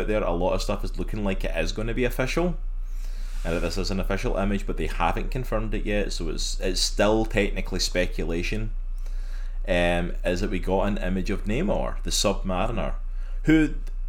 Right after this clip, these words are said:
is, if he is in this, definitely, which it looks like he is, I'm glad, because for a while they were back and forth on whether or not he was actually gonna be, like, "Oh, he's the big bad for it, oh, maybe not, there might be issues, or maybe he is," so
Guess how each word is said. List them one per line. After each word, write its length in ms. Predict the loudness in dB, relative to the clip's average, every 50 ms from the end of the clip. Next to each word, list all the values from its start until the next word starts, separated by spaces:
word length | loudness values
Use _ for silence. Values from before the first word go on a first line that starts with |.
| -4 -2 0
is, 300 | 0 0 0 0 -2 -2 -4 -4 -2 -2 -2 -2 -2 -4 -2 2
if 140 | 2 2 2
he 140 | 4 4 4
is 140 | 4 4 4 4
in 160 | 2 2 2
this, 160 | 0 0 0
definitely, 460 | 0 0 0 0 0 -2 0 0 0
which 140 | 0 0 0
it 80 | 0 0
looks 220 | 0 0 0 0
like 140 | 0 0 0
he 140 | -2 -2 -2
is, 240 | 0 0 0 0 0
I'm 120 | 0 -2 0
glad, 460 | 0 2 2 4 4 2 2 0 0
because 440 | -2 -2 0 0 0 0 0 -2 -2
for 140 | 0 0
a 60 | 0 2
while 300 | 2 4 4 4 4 2
they 80 | 0
were 140 | 0 0 0
back 340 | 2 4 4 4 4 4 2
and 140 | -2 -2 -2
forth 420 | -2 -2 0 0 0 0 0 -2
on 160 | -2 0 0
whether 180 | -2 0 0 0
or 60 | 0
not 180 | 0 -2 -2 -2
he 60 | -2
was 140 | -2 -2 -2
actually 400 | -2 -2 -2 -2 -2 -2 -4 -4
gonna 180 | -2 -2 -2 -2
be, 180 | -2 -2 -2
like, 160 | -2 -2 -2 0
"Oh, 100 | 0 0
he's 100 | 0 0
the 80 | 0
big 220 | 0 -2 -2 0 0
bad 240 | 0 0 0 0 -2
for 100 | -2 -2
it, 60 | -2
oh, 280 | -2 0 0 0 0 0
maybe 320 | 0 0 -2 -2 -2 -2
not, 240 | 0 0 -2 -2 -2
there 80 | -2 -2
might 180 | -2 -2 -2
be 140 | -2 -2 -2
issues, 340 | -2 -2 -2 -4 -4 -4 -2
or 100 | -2 -2
maybe 360 | -2 -2 -2 -2 -2 -2 0
he 60 | 0
is," 220 | 0 0 -2 -2 -2
so 300 | -2 -2 -2 -4 -4